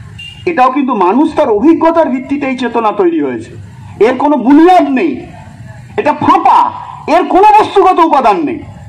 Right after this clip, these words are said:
polling পার্সেন্টেজে তার বস্তুগত উপাদান নেই, নেই, কিন্তু মানুষের চেতনা এটা কিন্তু খুব powerful। আমি চাই বা না চাই, আপনাদের আমার ধারণা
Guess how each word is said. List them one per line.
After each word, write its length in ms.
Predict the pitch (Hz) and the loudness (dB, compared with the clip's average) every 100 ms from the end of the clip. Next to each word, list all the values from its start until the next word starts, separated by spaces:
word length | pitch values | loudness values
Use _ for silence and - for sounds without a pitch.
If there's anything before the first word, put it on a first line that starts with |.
| - - - | -20 -10 -2
polling 280 | 311 370 | 2 4
পার্সেন্টেজে 480 | 359 349 349 349 330 | 4 2 2 0 0
তার 140 | 349 320 | 0 0
বস্তুগত 460 | 294 - 302 285 | 0 -2 -4 -4
উপাদান 420 | 269 247 220 208 | -2 0 0 -2
নেই, 180 | 160 131 | -4 -4
নেই, 540 | 143 359 381 240 - - - | 0 4 4 2 0 -6 -8
কিন্তু 260 | - 294 330 | 0 2 2
মানুষের 640 | 240 196 294 392 392 403 | 2 2 4 2 2 0
চেতনা 360 | - 277 254 240 | 0 0 2 2
এটা 180 | 226 - | 2 -2
কিন্তু 240 | 214 196 | -4 -4
খুব 200 | 202 208 | -4 -2
powerful। 560 | 170 143 135 - 131 117 - - - - | 0 0 -2 -4 -8 -10 -14 -20 -20 -8
আমি 160 | - 196 | -4 -2
চাই 260 | 208 185 180 | 0 2 2
বা 120 | 151 | 0
না 140 | 131 | -2
চাই, 140 | 120 147 | -2 -2
আপনাদের 260 | 170 170 | 0 -2
আমার 200 | 170 175 | -2 -2
ধারণা 360 | 151 175 190 | -2 -2 -2